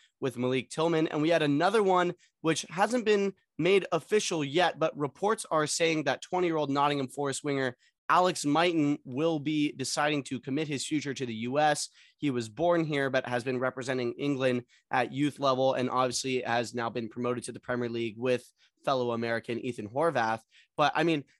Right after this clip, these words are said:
these players are committing to the U S, and I don't even see how they get in because of the talent, especially on the wing. And, and, you know, Aronson, during the game, Stu Holden was talking about how Aronson told him he sees himself as, like, a box-to-box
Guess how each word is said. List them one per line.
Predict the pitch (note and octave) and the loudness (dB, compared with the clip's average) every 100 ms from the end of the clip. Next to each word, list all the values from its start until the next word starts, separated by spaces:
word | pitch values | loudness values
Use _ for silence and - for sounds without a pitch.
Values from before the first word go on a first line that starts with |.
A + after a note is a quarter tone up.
| _ D3+ | _ -16
these | C#3 F#3+ G3+ | -6 -4 -2
players | F#3+ A3+ A#3 E3+ | 2 4 4 0
are | |
committing | - F3+ F3 | -2 0 2
to | D#3+ | 0
the | D3+ | -2
U | D3+ D3+ D#3 | 0 2 2
S, | G#3+ A3 | 2 2
and | F3 E3 | -2 0
I | F3+ | 2
don't | B3+ F#3+ | 4 4
even | D#3 C#3+ | 4 0
see | - F3 | 0 0
how | D#3 D#3 | 2 0
they | E3 D#3+ | 2 0
get | D#3+ E3 | 0 0
in | G3 B3+ | 0 0
because | C#3 C3 B2+ | -2 -4 -6
of | C3+ | -6
the | - | -4
talent, | D#3 F3 E3+ B2+ | 0 0 0 -2
especially | - C#3+ G3+ D#3 D3 C3 _ _ - | -2 -2 -2 -4 -4 -4 _ _ -4
on | D3+ C#3+ | 0 2
the | B2 | 0
wing. | A2 D#3 D#3 B2+ | 0 0 2 2
And, | C3+ C3 - | -2 -4 -4
and, | C3 B2+ | -2 0
you | |
know, | B2+ B2+ C3 D3 | 0 0 0 -4
Aronson, | D#3 E3+ A3 G3 - E3+ D3+ - _ _ A#2+ | -2 0 0 0 0 2 0 -2 _ _ -4
during | F3 A3 | 0 2
the | F3 | 0
game, | C3 E3+ F#3 | 0 2 2
Stu | D3+ - F#3 | 0 -2 -2
Holden | D#3+ F#3+ F3 | 0 -2 0
was | C#3 B2 | -2 0
talking | C#3+ C3+ C3+ | -2 0 -2
about | C3 | -2
how | C3 B2+ | 0 0
Aronson | B2+ D3+ D#3+ D3 C3+ B2+ _ _ - | 0 -2 -4 -2 -2 -4 _ _ -4
told | C#3+ C3 | -2 0
him | E3+ | 0
he | D#3+ C#3 | 0 -4
sees | - D3 | -6 -4
himself | C3 A#2+ C3+ B2 | -4 -4 -2 -2
as, | A#2 | -4
like, | B2 B2 | -6 -6
a | |
box-to-box | A2 B2+ C3+ - A#2+ B2 A#2+ | 0 2 2 0 -2 0 0